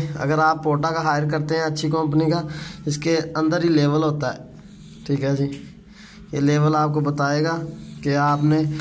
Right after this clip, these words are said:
ये सही fit किया है कि नहीं। ये देखें, हमारा ये level बिल्कुल center में आ रहा है। ये देखें, ये देखें, ठीक है जी। इसी तरह आपने भी check करना है अच्छी तरह। ये देख लें आपने, ये इसकी height होती है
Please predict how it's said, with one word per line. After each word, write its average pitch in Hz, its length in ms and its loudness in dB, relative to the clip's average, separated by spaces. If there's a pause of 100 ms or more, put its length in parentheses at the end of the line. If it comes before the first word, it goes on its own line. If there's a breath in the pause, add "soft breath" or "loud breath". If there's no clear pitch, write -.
(280 loud breath)
ये 151 260 4
सही 151 280 2
fit 156 240 0
किया 151 260 2
है 165 80 -2
कि 160 100 0
नहीं। 139 260 2 (140)
ये 139 140 0
देखें, 143 220 2
हमारा 143 280 4
ये 143 140 2
level 139 300 2
बिल्कुल 165 420 2
center 147 380 2
में 151 120 4
आ 143 120 4
रहा 135 120 0
है। 143 100 2
ये 139 100 2
देखें, 143 260 -6 (840 loud breath)
ये 139 120 0
देखें, 123 300 -4 (380)
ठीक 135 160 -4
है 156 160 2
जी। 147 260 -4 (400 loud breath)
इसी 147 220 -2
तरह 147 180 0
आपने 147 420 2
भी 151 140 2 (260)
check 135 300 -6
करना 143 240 0
है 147 80 0
अच्छी 147 200 -4
तरह। 147 260 -4 (640 loud breath)
ये 131 120 -4
देख 131 240 -4
लें 131 140 -4
आपने, 113 360 -8 (460 loud breath)
ये 151 320 0
इसकी 165 260 -4
height 147 320 0
होती 156 260 0
है 180 160 -2